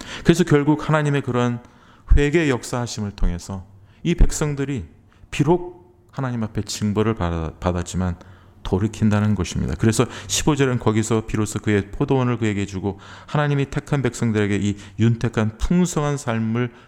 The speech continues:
주신다. 포도원은 이스라엘 백성들에게 기쁨을 상징하고 윤택을 상징한다라고 볼 수가 있죠. 그래서 아굴골짜기로 소망의 문을 삼아 주었다. 아굴골짜기는 사실은, 어,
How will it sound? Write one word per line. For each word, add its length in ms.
주신다. 560
포도원은 400
이스라엘 240
백성들에게 580
기쁨을 640
상징하고 800
윤택을 420
상징한다라고 800
볼 100
수가 200
있죠. 280
그래서 400
아굴골짜기로 840
소망의 420
문을 240
삼아 300
주었다. 420
아굴골짜기는 800
사실은, 480
어, 220